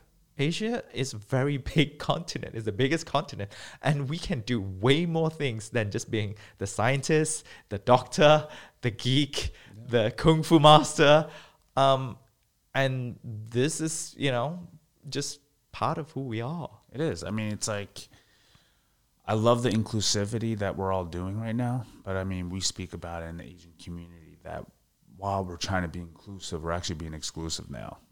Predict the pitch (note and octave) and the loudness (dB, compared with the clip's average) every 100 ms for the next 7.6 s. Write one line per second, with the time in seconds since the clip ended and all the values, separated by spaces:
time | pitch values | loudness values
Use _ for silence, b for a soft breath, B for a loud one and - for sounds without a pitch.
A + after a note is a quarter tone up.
0 | _ D#3+ D3+ C#3+ F2 F2 F2 F2 - - | _ 0 0 0 -2 -4 -2 -2 -2 0
1 | A#2 G#2+ A2+ A2+ G2+ F2 D#2+ D#2+ D2 E2 | 2 2 4 4 4 2 -2 -6 -8 -8
2 | F2 - - A2+ A2 G#2+ G2+ G2 B B | -4 -4 0 0 2 2 0 -2 B B
3 | B A2+ A2+ A2 A2 - G2+ G2+ G2 G#2+ | B 0 2 2 2 0 0 0 0 0
4 | - G#2+ A2+ A2+ G#2 A2+ C3 A#2+ F2 D2+ | 2 2 2 2 0 4 4 4 0 -6
5 | - _ - G2+ G2+ - F2+ - G#2+ A#2 | -12 _ -6 -2 -2 -4 -4 -2 0 -2
6 | - _ _ _ - F#2+ G2 A#2+ G2 E2+ | -4 _ _ _ -12 -8 -4 -2 -2 -4
7 | E2+ D#2+ - G2+ G2 - | -6 -8 -2 0 0 -4